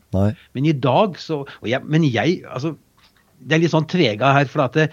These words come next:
Speaker 2: jeg synes jo den måten var veldig dårlig å ha eksamen på. Dette her at du, du skulle sitte der, og så skulle du da hente, altså du, du kunne ikke hente noe, du måtte bare, det er bare det du hadde lært.
Speaker 1: Det er sånn Mister Bean, det, vet du. Du sitter i en sånn stor sal med en sensor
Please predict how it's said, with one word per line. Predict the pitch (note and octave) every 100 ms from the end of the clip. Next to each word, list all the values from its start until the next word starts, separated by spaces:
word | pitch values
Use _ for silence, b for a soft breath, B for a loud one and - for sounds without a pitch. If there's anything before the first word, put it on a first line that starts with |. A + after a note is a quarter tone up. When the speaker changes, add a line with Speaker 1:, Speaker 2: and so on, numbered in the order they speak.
| B -
Speaker 2:
jeg | B2+ G#2 A#2 D#3
synes | - A#2+
jo | C#3+
den | B2+ C3
måten | D3 G#2+ - C3+
var | C3
veldig | B2 C3 B2+
dårlig | C#3 F#2+ B2+ B2
å | B2
ha |
eksamen | A#2+ A#2+ G2+ A2
på. | G#2+ C3+ A#2 -
Dette | B2
her | A#2 A#2
at | G#2
du, | A#2+ B2 B2 A#2
du | A2+
skulle | - B2 B2
sitte | A#2+ A2+
der, | G#2 G2+
og |
så | G2 A2+
skulle | - A2
du | A2+
da | A2 A2+ C3 B2 G#2+ - - _ _ - -
hente, | D3 G#2 - - A#2 A#2+ A#2 -
altså | A#2+
du, | C3 C#3
du | B2+
kunne | C3 A#2+ G#2+
ikke | C#3
hente | D3 C3 G2+ -
noe, | A2+ A#2
du | B2+
måtte | B2+ A#2+ B2+
bare, | A2+ G#2
det |
er | C3
bare | C3+ G2+ A2+
det | G#2
du | A2
hadde | A2 B2+
lært. | G#2+ A#2 - - -
Speaker 1:
Det | A#2
er | B2+
sånn | A#2+
Mister | A#2+ - A#2+
Bean, | G2+ A2+ D3+ A#2
det, | F#2+
vet | F#2+
du. | G#2+ G#2
Du | G#2+
sitter | A2 F#2+ G#2+
i | A2
en |
sånn | G#2+ G#2
stor | - G#2 G#2
sal | - F#2+ G2+
med | G#2 G#2
en | G#2 G#2
sensor | G2+ F#2 F2 A#2+